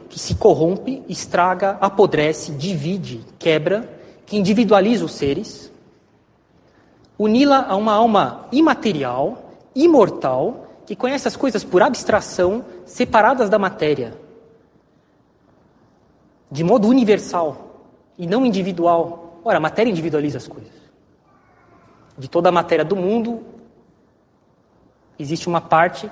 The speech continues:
que está só em mim e em mais nenhum outro ser. A matéria individualiza os seres. Deus teve a audácia de unir dois princípios tão diferentes em um ser só,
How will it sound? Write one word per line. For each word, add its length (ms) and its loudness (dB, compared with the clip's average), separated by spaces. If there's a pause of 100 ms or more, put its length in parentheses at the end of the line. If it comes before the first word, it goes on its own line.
que 80 -18
está 180 -8
só 260 -6
em 100 0
mim 280 0
e 60 -4
em 60 -2
mais 220 0
nenhum 380 2
outro 160 -6
ser. 280 -8 (540)
A 60 -18
matéria 400 -2
individualiza 960 -2 (720)
os 140 -18
seres. 540 -8 (1500)
Deus 280 4 (220)
teve 240 2
a 60 4
audácia 640 0
de 160 -8
unir 440 -4 (520)
dois 320 4
princípios 640 -6
tão 240 -2
diferentes 640 -6
em 160 0
um 140 -2
ser 260 -4
só, 340 -6